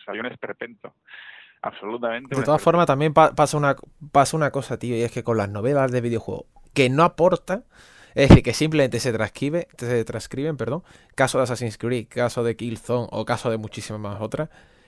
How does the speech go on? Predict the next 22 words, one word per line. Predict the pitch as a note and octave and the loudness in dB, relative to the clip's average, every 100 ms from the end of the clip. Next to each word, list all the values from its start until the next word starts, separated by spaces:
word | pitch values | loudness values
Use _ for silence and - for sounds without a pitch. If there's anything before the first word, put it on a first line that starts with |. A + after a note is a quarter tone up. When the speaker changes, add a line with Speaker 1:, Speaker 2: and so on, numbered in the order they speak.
| - | -16
Speaker 2:
es | - | -16
que | - D#3+ | -8 -6
me | C#3+ | -4
aburren. | B2+ G#3+ A3 A#2+ | -4 -4 -6 -10
O | A2 | -6
sea, | C#3 | -4
yo | C3+ | 0
la | D3+ | 0
de | D3+ | 0
Assassin's | D#3 D#3+ D3+ | -2 -4 -6
Creed | - C#3+ | -4 -4
dos, | C3 C#3+ | -2 -4
por | C#3+ | -4
ejemplo, | - D3+ D#3+ E3 | -4 -4 -4 -2
tengo, | D3+ C#3 | -2 -2
la | A2 A2+ | -2 -2
tengo | D3 | -4
en | A#2 | -4
inglés | G#2+ D3+ | -2 -2
y | C3 | -2
en | B2 | -2
castellano, | F3+ B2 A#2+ F#3+ | -4 -2 -4 -4